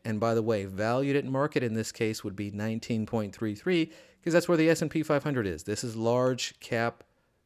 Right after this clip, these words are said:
company analysis, okay? And if they came in less than nineteen point three three, that could be a good sign. That means that they are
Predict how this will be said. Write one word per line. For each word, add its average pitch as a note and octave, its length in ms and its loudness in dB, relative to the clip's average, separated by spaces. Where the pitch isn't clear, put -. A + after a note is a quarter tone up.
company A#2 600 0
analysis, G2+ 760 -4
okay? G#2+ 320 0
And A#2 140 -2
if A2 100 -4
they A#2 140 2
came A#2+ 300 0
in A2 260 -2
less A2+ 420 0
than C3+ 240 0
nineteen A2 460 -2
point G#2 300 -4
three G2 200 -4
three, G2+ 320 -6
that A#2 220 0
could F3+ 100 -2
be E3+ 140 2
a D#3 60 0
good D3+ 180 2
sign. A2+ 380 0
That A2+ 220 -2
means C3 400 -2
that A2 260 -2
they A2 180 -2
are G2+ 240 -4